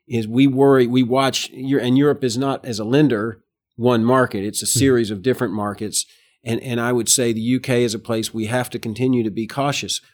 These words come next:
Speaker 1: While we are hopeful that there's a solution, and it seems today there's probably more likely a good solution with Brexit, we're still cautious, uh, in the U K,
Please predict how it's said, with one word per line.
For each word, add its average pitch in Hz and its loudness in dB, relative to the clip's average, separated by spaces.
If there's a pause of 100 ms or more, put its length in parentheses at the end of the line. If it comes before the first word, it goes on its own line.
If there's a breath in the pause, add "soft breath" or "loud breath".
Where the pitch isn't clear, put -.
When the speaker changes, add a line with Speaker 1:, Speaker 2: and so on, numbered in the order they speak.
(140)
Speaker 1:
While 120 2
we 117 0
are 107 -2
hopeful 117 0 (260)
that 110 -6
there's 113 0
a 107 -4
solution, 117 -2
and 104 -4
it - -8
seems 117 -2
today 107 -2
there's 104 -6
probably 107 -4
more 107 -2
likely 104 -4
a 95 -8
good 104 -6
solution 107 -8
with 95 -14
Brexit, 107 -8 (280)
we're 127 0
still 123 0
cautious, - -2 (160)
uh, 110 -8
in 117 -4
the 113 -4
U 117 -4
K, 120 0